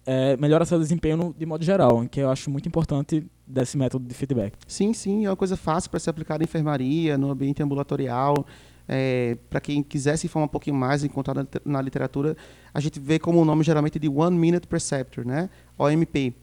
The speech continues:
Speaker 2: que é esse modelo bem estruturado e que tem umas etapas definidas pra você prover um feedback, digamos,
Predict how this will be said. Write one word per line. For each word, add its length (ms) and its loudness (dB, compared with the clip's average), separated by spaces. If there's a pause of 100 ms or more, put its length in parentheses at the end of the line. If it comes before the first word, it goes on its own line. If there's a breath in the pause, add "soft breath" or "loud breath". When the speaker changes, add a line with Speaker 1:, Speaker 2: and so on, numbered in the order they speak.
(140)
Speaker 2:
que 100 -4
é 20 -2
esse 160 -6
modelo 280 0
bem 160 0
estruturado 680 0 (140)
e 120 -6
que 120 -20
tem 300 0 (360 loud breath)
umas 220 2
etapas 420 2
definidas 520 -2
pra 160 -2
você 600 -4 (140)
prover 320 0
um 60 -2
feedback, 520 -2
digamos, 540 -2